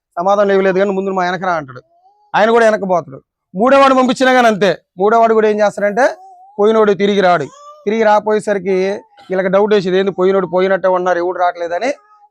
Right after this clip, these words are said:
డైరెక్ట్గా వీళ్ళిద్దరే ఎదురు, ఎదుర్కొంటారు. ఎవరిని? యేహూని ఎదుర్కొంటారు. వచ్చినప్పుడు అడుగుతారు, "ఏంది మీరు సమాధానంగా వస్తున్నావా యేహూ?" అని అనగానే, నీతో నాకు సమాధానం ఏంటి? అసలు మీరు దేవుడు ఎలా జీవించమన్నాడు, ఎలా రాజ్య పరిపాలన చేయమన్నాడు, మీరు ఎలా చేస్తున్నారు?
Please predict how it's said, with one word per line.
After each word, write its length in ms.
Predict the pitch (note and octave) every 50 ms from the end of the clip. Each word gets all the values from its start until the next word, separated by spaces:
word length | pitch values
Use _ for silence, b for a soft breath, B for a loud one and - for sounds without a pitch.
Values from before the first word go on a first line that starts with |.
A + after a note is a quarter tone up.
| _ D3
డైరెక్ట్గా 380 | D3 F3+ G3 G#3+ A3+ G#3+ G#3 G#3+
వీళ్ళిద్దరే 560 | F#3+ G3+ G#3 G#3+ G3 F3+ A3 A#3 C4 C#4 A#3
ఎదురు, 180 | G#3 G3 A3 G#3+
ఎదుర్కొంటారు. 720 | G3+ G3+ F#3+ F#3+ F#3 F#3+ A3 G#3+ G3 G#3 F#3+ F3 F3 E3+
ఎవరిని? 440 | F3 F#3+ G3+ G3 G3+ G3+ G3+ G3+ G#3 - _ _ _ _ _ _ _ -
యేహూని 340 | G3+ A#3+ C4+ C4 C4+ A#3+ A3
ఎదుర్కొంటారు. 520 | G3+ G3 F#3 - - D#3+ D3+ D3+ C#3 - - _ F3+ F3+
వచ్చినప్పుడు 440 | F3+ D3+ - G3 G3 F3+ F3+ F3+ F3
అడుగుతారు, 440 | F3 F3 F#3 E3+ F3 D#3+ C3+ B2+ - _ _ _ _ _ _ -
"ఏంది 160 | F3 F#3+ G3 G3
మీరు 180 | F#3+ F#3 F#3
సమాధానంగా 580 | F3+ F3 E3+ F3 F#3+ G3 G3 G3 F#3+ F#3+ F3+ F3
వస్తున్నావా 460 | E3 - E3+ E3+ E3+ E3+ E3+ E3 D#3+
యేహూ?" 240 | D#3 D#3+ E3+ E3+ F3
అని 120 | E3+ E3
అనగానే, 520 | D#3+ D#3+ D#3+ D#3+ D#3+ D#3+ D#3 C#3+ C3 C3 C#3 _ _ _ _ _ _ -
నీతో 220 | D#3 F3 D#3+ F#3+
నాకు 160 | F#3 F3+ F3
సమాధానం 460 | D#3+ F3 E3 D#3+ E3+ E3 D#3+ D#3+ D3+ C#3+
ఏంటి? 300 | C3+ B2 A#2+ B2 B2+ - _ _ _ _ _ _ _ _ _ _ -
అసలు 180 | D3 F3 F3
మీరు 300 | F3 F3 F3+ F3+ F3 E3+
దేవుడు 300 | E3 D#3 E3+ G3 G#3 G3+
ఎలా 280 | G3+ F#3 G3 G#3 G#3 G#3
జీవించమన్నాడు, 600 | F#3+ F3+ F#3+ G3 F#3+ - F3+ F3 F3+ F#3+ G3+ G3+
ఎలా 220 | F#3+ F3 F#3 F#3+
రాజ్య 240 | F#3+ F#3 F3+ F#3 F3
పరిపాలన 340 | E3 F#3 F3+ E3+ F3+ F3+ F3
చేయమన్నాడు, 600 | E3+ E3 F3 E3+ F3 F3 F3 F3+ F#3 A3 B3+ - - _ _ _ _ F3
మీరు 120 | G3 A3+
ఎలా 160 | A#3+ A#3+ A#3+ A#3
చేస్తున్నారు? 640 | G#3+ A3 G#3+ G3+ - G#3+ G3+ G3 G3 G3 G3+ G3+